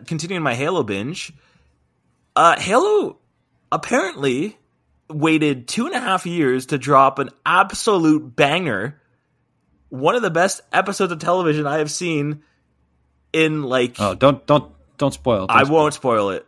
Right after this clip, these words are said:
Speaker 1: but I, I hinted at what it was heading towards, and they hinted, and they did it, and that's only halfway through the season, and it is the best episode, bar none, of the show so far. It took so long for them to embrace Halo things.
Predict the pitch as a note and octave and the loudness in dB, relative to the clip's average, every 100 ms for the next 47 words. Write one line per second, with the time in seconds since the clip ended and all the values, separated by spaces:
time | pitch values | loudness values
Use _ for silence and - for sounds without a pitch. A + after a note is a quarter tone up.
0 | _ B2 B2+ B2 A#2+ C3 A#2+ C3+ F3 F#3 | _ -4 0 2 2 0 -2 -2 -4 -4
1 | D#3+ A#2 G#2 G#2+ C3 C#3 G#2 B2 A#2+ D#3 | -2 -2 -4 0 0 0 -4 -6 -4 -6
2 | D#3+ C3+ A#2+ G2 F#2 F#2 - - _ _ | -4 -4 -4 -4 -4 -4 -10 -16 _ _
3 | _ _ _ _ _ _ _ _ - B2 | _ _ _ _ _ _ _ _ -6 -2
4 | B2+ B2 B2+ F#3 E3 E3 A2+ A#2 B2+ C3 | 0 0 -2 -4 -4 -8 -6 -2 -4 0
5 | F3+ D#3 - _ _ _ _ A#2+ B2 C#3 | 2 2 0 _ _ _ _ -4 -4 -4
6 | D#3+ D3 C3 C#3+ E3 F3 D3 D#3 C3+ D#3+ | -4 -4 -6 -4 -4 -2 -4 -2 -4 -4
7 | D#3 C#3 B2+ - A#2+ C3+ D3 B2+ A2+ A2 | -2 -2 -4 -6 -2 0 0 -2 -4 -2
8 | B2+ D3+ - - _ - C#3+ C#3+ - G#2 | 0 -2 -6 -16 _ -4 -4 -4 -4 -4
9 | G2 A#2+ G#2 A2+ C#3 D3+ - G#2 G2 F#2 | 4 4 4 2 2 2 -2 -4 -4 -10
10 | - C3 C#3 C#3 C#3+ A2+ G2+ - A#2+ B2 | -2 2 4 2 0 -4 -4 -2 2 4
11 | B2+ B2 _ _ _ _ _ - A#2 - | 2 0 _ _ _ _ _ -8 -6 -2
12 | B2 A#2 - _ - - D3+ D#3+ C#3+ C3+ | -2 -2 -12 _ -10 0 2 4 2 0
13 | C3 B2+ A#2 A#2+ C3 A#2 A2+ - A#2+ A2 | -2 -4 -6 -4 -4 -4 -4 -6 -6 -2
14 | A#2+ C#3 D3+ - C#3 D#3 D3 C#3 C#3 C3+ | -2 0 -2 -4 0 4 2 2 -4 -2
15 | C#3+ C#3 | -4 -6